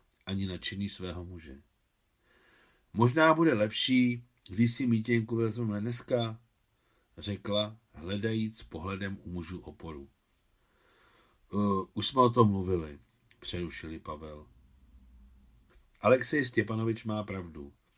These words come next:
Ať přijde sám, dostane rozum." "Jasně, jasně, já nic," pospíšila s souhlasnou odpovědí Gulia. "Jen ať přijde sám."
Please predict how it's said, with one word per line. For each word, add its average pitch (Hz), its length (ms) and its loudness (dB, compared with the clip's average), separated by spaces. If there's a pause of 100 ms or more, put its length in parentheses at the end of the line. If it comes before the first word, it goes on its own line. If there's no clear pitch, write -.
(140)
Ať 117 180 -4
přijde 131 340 0
sám, 117 600 2
dostane 101 460 -6
rozum." 76 460 -12 (1000)
"Jasně, 151 380 6
jasně, 160 360 6
já 139 160 0
nic," 127 480 2 (680)
pospíšila 131 640 0
s 120 100 -4
souhlasnou 117 760 -2
odpovědí 107 460 -4
Gulia. 92 440 -8 (500)
"Jen 123 200 6
ať - 140 -4
přijde 123 320 -2
sám." 92 480 -8